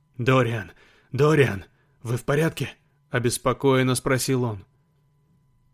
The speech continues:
Его руки ощупали моё лицо и затылок, и он замер на мгновение,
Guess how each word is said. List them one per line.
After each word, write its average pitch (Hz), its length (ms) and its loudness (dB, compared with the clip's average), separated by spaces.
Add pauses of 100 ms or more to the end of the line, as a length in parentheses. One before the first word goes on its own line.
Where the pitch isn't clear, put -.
(120)
Его 127 320 2
руки 180 260 2
ощупали 143 600 0
моё 139 320 0
лицо 139 420 -2
и 147 120 2
затылок, 127 640 -2 (480)
и 135 100 -2
он 175 240 2
замер 151 500 0
на 135 160 0
мгновение, 135 880 -2